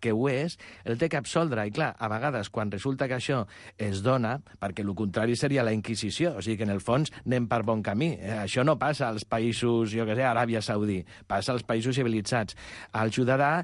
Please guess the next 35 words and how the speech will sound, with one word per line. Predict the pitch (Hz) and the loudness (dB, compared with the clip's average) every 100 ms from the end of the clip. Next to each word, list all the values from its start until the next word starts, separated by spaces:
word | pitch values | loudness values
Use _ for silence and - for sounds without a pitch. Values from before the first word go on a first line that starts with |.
| - | -4
diu, | 139 123 | -4 -2
«Però | 117 117 | -2 -4
com | 180 | -4
és | 202 | -4
possible | - 160 214 196 165 | -2 -2 -2 0 -2
si | 160 147 | 0 0
amb | 139 135 | 0 0
tot | 190 185 | 0 0
el | 185 | 0
que | 156 | -2
ha | |
fet?» | 160 160 | 0 -2
Bueno, | 123 143 120 | 0 -2 0
sí, | 151 - - - | -2 -4 -8 -2
tot | 127 160 | 0 0
el | 160 | 0
que | 156 | 0
ha | |
fet, | 151 180 160 | 0 0 0
però | 120 | -2
si | 107 110 | -2 -2
resulta | 107 143 139 131 | 0 0 0 0
que | 139 | 2
un | 147 | 2
dels | 139 139 123 | 2 2 2
delictes | 139 147 113 101 | 0 0 -2 -2
no | 123 | 0
s'ha | 120 131 | 0 0
pogut | 127 135 123 | 2 0 0
provar, | 139 139 147 190 - - - - | 2 2 2 -2 -10 -20 -12 -2
el | 120 117 113 117 | 0 2 0 2
jutge | 147 143 143 175 156 | 2 2 0 0 0
no | 143 123 | 0 2
pot | 131 | 0
condemnar | 143 131 123 131 127 120 | 0 0 2 2 4 2